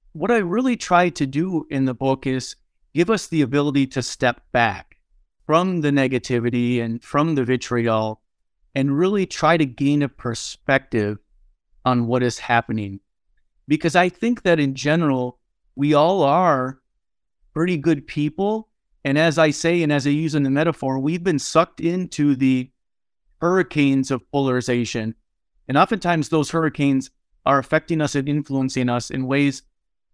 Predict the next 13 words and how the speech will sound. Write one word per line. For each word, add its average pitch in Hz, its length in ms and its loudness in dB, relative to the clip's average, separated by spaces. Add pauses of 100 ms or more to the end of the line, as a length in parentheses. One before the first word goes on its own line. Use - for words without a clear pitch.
that 147 120 2
we 156 140 2
really 180 320 2
are 147 100 2
unaware 143 580 0
of. 214 320 -6 (640)
And 165 140 0
in 170 100 0
some 208 300 2
cases, 160 480 0
it's 165 160 -6
because 175 420 -4
of 143 220 -2